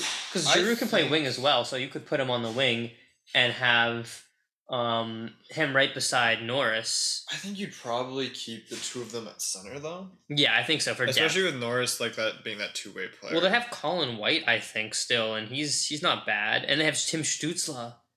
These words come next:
Speaker 1: I forgot
Speaker 2: Stützle
Speaker 1: all about that.
Speaker 2: fit in.
Speaker 1: And they got Matthew Joseph, too. Um, and they got Travis Hamonic, forgot about that.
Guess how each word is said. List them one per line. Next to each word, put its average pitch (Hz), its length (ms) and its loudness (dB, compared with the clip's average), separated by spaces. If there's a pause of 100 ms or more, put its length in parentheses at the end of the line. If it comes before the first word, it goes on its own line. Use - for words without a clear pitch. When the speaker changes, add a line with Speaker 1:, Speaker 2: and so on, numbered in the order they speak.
(340)
Speaker 1:
I 139 100 0
forgot 135 480 2
Speaker 2:
Stützle 135 140 4
Speaker 1:
all 139 80 2
about 123 400 2
that. 113 200 2
Speaker 2:
fit - 480 -6
in. 113 220 -2
Speaker 1:
And 156 100 4
they 160 100 4
got 156 360 2
Matthew 135 500 2
Joseph, 123 640 0
too. 131 520 0 (600)
Um, 117 640 0 (320)
and 131 160 4
they 147 80 4
got 143 240 2
Travis 135 380 4
Hamonic, 123 440 2
forgot 123 260 0
about 117 260 0
that. 113 400 6